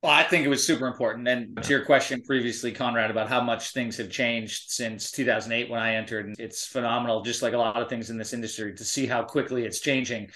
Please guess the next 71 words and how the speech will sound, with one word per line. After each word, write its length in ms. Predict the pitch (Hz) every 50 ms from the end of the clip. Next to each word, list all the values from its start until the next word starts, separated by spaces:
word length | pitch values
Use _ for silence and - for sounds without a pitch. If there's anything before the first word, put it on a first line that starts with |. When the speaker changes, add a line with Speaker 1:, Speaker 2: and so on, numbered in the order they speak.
| - - - - - - _ -
Speaker 1:
And 320 | 160 151 143 139 139 135
that's 200 | 139 135 139 135
positive 400 | - - 151 147 139 123 127 131
and 100 | 120 123
negative. 380 | 127 135 139 123 120 107 104 107
I 80 | 113 110
think 240 | - 131 120 107
that, 320 | - 127 117 113 98 - -
to 80 | 135
Dave 240 | 113 101 127 123 120
and 80 | 117 117
Alexa's 320 | 120 117 110 - 110 101
point, 360 | - - 139 131 120 - -
the 80 | 117 120
negative's 440 | 117 123 127 139 147 139 131 - -
coming 200 | - 135 127 123
at 160 | 117 117 117
us 120 | 117 -
pretty 200 | - - 123 113
quickly. 360 | 113 - 131 123 - 120 101 101
So 380 | - - 123 113 113 107 - - - - - -
we've 240 | 135 143 151 139
gotta 240 | 123 156 147 135 131
come 200 | 127 - 135 131
out 200 | 127 127 123 120
and 120 | 117 117 117
we've 240 | 120 117 95 -
gotta 260 | - 127 120 117 117 107
get 340 | 104 120 117 120 - _ -
to 420 | - - 120 113 113 110 107 104 - - - - - - -
these 360 | - 110 104 127 120 113 - 127
alliances. 720 | 117 113 113 123 127 123 120 - - 113 110 113 110 -
And 180 | 123 107 110 113
I 120 | 113 113
think 280 | - - 131 117 - -
that's 280 | - 117 113 - - -
the 80 | 131
right 180 | 123 117 117 -
call 220 | - 131 117 117
to 40 | 117
action. 520 | 110 117 131 135 - - 113 110 110 107
Go 180 | 101 127 117 123
to 80 | 123 123
Rent 240 | 127 123 123 127
Responsibility's 800 | 131 127 - 131 120 127 127 - 135 117 123 123 127 123 120 107
website, 560 | 110 123 127 139 - - 131 117 117 120 113 117
look 160 | 123 127 -
at 140 | 139 - 135
their 160 | 131 127 120
group 280 | 110 104 135 135 117 123
of 80 | 123
alliances. 680 | 120 120 120 127 143 139 135 131 - 123 120 120 110 120
If 140 | 120 - 120
you're 100 | 120 123
not 160 | 131 127 131
on 180 | 135 139 143 139
there, 160 | 127 120 120
form 300 | - - 127 139 139 131
one. 200 | 120 113 117 113
If 120 | 113 -
you 140 | 123 120 113
are 180 | 120 131 139 135
on 220 | 127 120 117 117
there, 280 | 117 120 117 117 120 120
then 220 | 120 117 117 113
go 220 | - 127 117 117
out 180 | 123 123 127 -
and 80 | 120 117
meet 160 | 127 143 139
with 140 | 135 120 -
them 180 | 117 113 110